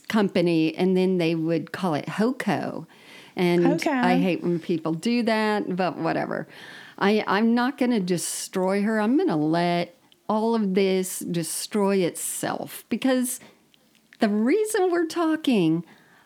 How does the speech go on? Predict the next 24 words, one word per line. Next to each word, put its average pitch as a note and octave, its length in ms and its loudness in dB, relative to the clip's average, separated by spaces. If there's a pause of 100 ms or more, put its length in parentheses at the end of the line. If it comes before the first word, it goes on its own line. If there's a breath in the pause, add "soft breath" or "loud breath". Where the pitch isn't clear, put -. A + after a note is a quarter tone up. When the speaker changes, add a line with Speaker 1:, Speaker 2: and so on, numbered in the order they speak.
(180 soft breath)
Speaker 1:
about G3 360 2
this F3+ 220 0
huge D4+ 340 2
influencer D#3 1300 2 (280 soft breath)
and E3 200 2
how G3 580 0 (220)
they F#3 600 2
fell D3 680 0
is G3 140 -2
because G#3+ 300 0
all G#3 260 0
influencers D#3+ 1120 0 (280 loud breath)
who A#3+ 280 2
purposefully C4 1120 -2
go A3 380 2
forth C#4 640 -2
to A#3 140 2
be F3+ 300 2
like, D3+ 380 0 (100)
"I F3+ 260 2
will G3 400 0
be F3 200 0
an E3 100 4
influencer," D#3 1080 0